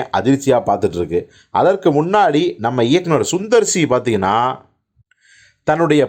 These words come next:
படங்கள்ல வர ஹீரோயின் கதாபாத்திரங்களுக்கு இந்து அப்படின்னு பேர் வைப்பாரு.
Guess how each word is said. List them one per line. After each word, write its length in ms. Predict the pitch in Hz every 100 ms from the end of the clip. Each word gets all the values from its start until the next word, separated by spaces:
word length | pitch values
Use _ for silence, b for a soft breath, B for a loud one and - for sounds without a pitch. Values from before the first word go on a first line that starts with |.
| -
படங்கள்ல 480 | 143 196 190 156 135
வர 400 | 113 120 139 - -
ஹீரோயின் 440 | 170 226 220 202
கதாபாத்திரங்களுக்கு 960 | 170 127 175 175 151 147 135 107 92 120 139 139 B B
இந்து 560 | 113 139 226 269 254 262 233 135 -
அப்படின்னு 360 | 139 147 147 175
பேர் 180 | 143 131
வைப்பாரு. 320 | 110 107 98